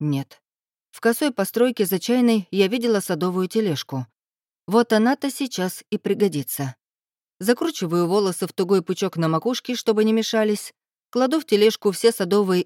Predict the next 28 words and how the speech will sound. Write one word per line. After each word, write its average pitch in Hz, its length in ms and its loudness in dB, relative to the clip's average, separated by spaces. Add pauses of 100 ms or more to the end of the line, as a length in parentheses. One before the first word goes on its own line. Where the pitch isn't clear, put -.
инструменты, 208 680 0
которые 202 420 0
могут 170 360 -2
понадобиться. 147 720 -4 (580)
Вот 175 280 0
теперь 220 380 0
мы 165 180 -2
готовы. 156 520 -6 (680)
Рики 220 300 2
с - 80 -2
удовольствием 226 720 0
везет 190 440 2
тележку 190 460 0
вниз 196 460 0
по 190 100 2
вырисовывающимся 190 1200 0
ступеням 226 680 2
мимо 180 260 0
зверя. 143 500 -6 (840)
«Если 170 360 0
с - 80 -8
твоей 170 320 2
госпожи 180 520 0
упадет 170 460 2
хоть 165 300 -2
волос, 175 560 0 (400)
лишишься 170 640 0
головы», — 180 460 0